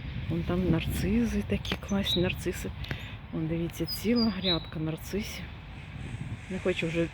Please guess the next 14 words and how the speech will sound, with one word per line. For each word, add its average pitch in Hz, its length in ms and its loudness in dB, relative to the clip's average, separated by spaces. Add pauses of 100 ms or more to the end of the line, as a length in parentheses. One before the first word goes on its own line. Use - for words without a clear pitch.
(160)
до 180 100 8
них 180 280 4
іти. 320 300 4 (1000)
Вон 156 180 2
яка 151 200 -2
краса. 170 340 -6 (1500)
І 185 100 2
отак 180 480 0
розпустилися 180 880 2
вже 165 220 0
яблуні. 151 600 0
Дивіться, 160 520 -2 (840)
яка 170 340 -6
краса. - 420 -2